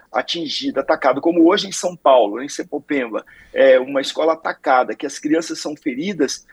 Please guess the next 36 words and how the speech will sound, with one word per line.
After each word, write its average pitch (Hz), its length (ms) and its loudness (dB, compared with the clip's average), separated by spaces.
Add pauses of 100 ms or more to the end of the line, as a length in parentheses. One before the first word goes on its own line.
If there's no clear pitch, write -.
(140)
né, 156 160 2
tem 220 400 0
que 226 100 2
haver 175 300 2
uma 156 140 0
reparação, 123 720 -4 (320)
né? 139 160 0
As 143 160 -4
crianças 156 560 0
que - 120 -8
sofreram 160 560 0
na 143 120 2
Taça - 340 -2
da 156 100 -4
Silveira 135 440 0
há - 20 2
dez 156 400 4
anos, 127 500 -2 (260)
a - 80 0
prefeitura 151 460 0
cuidou 180 340 2
delas 160 340 6
ali 156 180 2
três, 170 360 0
quatro, 143 360 0
cinco - 320 -10
meses, 143 680 2 (320)
cinco, 120 500 -6
cinco - 240 -4
meses, 147 380 6
um 131 140 0
ano, 151 220 4
dois 131 320 0
anos, 147 220 -2
três 143 300 0
anos, 190 280 -2